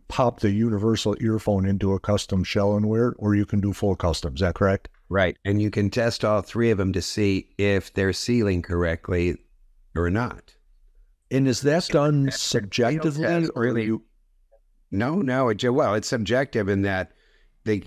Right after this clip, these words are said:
Speaker 2: but we present a fifty hertz, which is very low, and a five hundred hertz tone, and they should sound equally loud. So if you say, "I don't hear, I only hear one tone," it's not sealing at all. If you say, "I hear the low tone, but hardly en-, enough,"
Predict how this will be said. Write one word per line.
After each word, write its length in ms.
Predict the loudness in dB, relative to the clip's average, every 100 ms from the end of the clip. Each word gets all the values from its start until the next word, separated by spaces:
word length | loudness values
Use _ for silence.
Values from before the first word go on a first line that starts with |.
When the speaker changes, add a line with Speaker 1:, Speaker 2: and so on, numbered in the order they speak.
| -6
Speaker 2:
but 120 | -2
we 120 | 0
present 440 | 0 0 0 2 0
a 60 |
fifty 440 | 0 -2 -2 0 0
hertz, 380 | 0 0 -2 -4
which 200 | -2 -2
is 160 | -2
very 420 | 0 0 2 0
low, 440 | 0 0 -2 -2 -6 _ -20 _ _
and 180 | -2 0
a 60 | 0
five 300 | 0 0 2
hundred 240 | 0 0
hertz 300 | 0 -2 -2
tone, 240 | -2 0
and 120 | 0 0
they 120 | -2
should 220 | -2 -4
sound 300 | -4 0 0
equally 400 | 0 -2 -2 0
loud. 540 | 0 -2 -2 -4 -8 -16 _ _ _ _ _ _
So 200 | -4 -2
if 100 | 0
you 60 | -2
say, 240 | 0 0
"I 20 |
don't 120 | 2
hear, 360 | 2 2 0 -2 -2
I 80 | 0
only 240 | 2 2
hear 160 | 2 2
one 320 | 2 0 0
tone," 340 | 0 0 0
it's 200 | 0 -2
not 220 | -4 -4
sealing 440 | -6 -4 -4 -4 -4
at 120 | -2
all. 260 | 0 0 0
If 120 | 0
you 120 | -2
say, 220 | -2 -2
"I 100 | 0
hear 180 | 0 0
the 100 | 0
low 240 | 0 0
tone, 300 | -2 -2 -2
but 120 | -2 -2
hardly 420 | -2 0 -2 -2
en-, 160 | -4 -6
enough," 560 | -4 0 0 0 -4